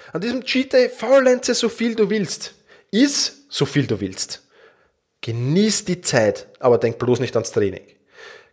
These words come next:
Gar nicht so einfach, das wirst du noch sehen, aber dieser Cheat Day ist extrem wichtig. Was aber besonders wichtig ist, ist, dass dieser Cheat Day nicht aus einer Laune heraus gemacht wird, sondern dass dieser Cheat Day, dieser Schummeltag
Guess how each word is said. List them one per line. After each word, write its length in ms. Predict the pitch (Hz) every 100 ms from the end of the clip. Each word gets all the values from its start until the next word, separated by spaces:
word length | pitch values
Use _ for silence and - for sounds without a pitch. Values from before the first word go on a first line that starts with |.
| -
Gar 160 | 107 160
nicht 160 | 156
so 100 | 143
einfach, 480 | 90 139 - 139 -
das 180 | - -
wirst 180 | 151 156
du 40 |
noch 160 | 117 -
sehen, 340 | 127 151 202 - - -
aber 140 | 110
dieser 340 | 107 104 -
Cheat 400 | - 156 196 202
Day 120 | 196 170
ist 280 | 131 -
extrem 520 | - - - 110 113 101
wichtig. 380 | - - - - - - -
Was 240 | - 120 -
aber 280 | 135 117 - - _ _
besonders 540 | - 110 147 214 208 120
wichtig 320 | 107 - 104
ist, 140 | 131
ist, 340 | - 170 - - - -
dass 140 | 120 -
dieser 300 | 135 135 131
Cheat 300 | 156 160 147
Day 80 |
nicht 240 | 131 127 -
aus 120 | 110
einer 160 | 110 104
Laune 500 | 107 110 107 120 135
heraus 280 | 143 147
gemacht 380 | - 143 127 -
wird, 260 | 208 - - _ _ _ _ _
sondern 300 | - 139 147
dass 140 | 151
dieser 300 | 151 139 147
Cheat 400 | - 165 196 -
Day, 140 | 196 196
dieser 220 | 175 139
Schummeltag 580 | - 156 170 170 151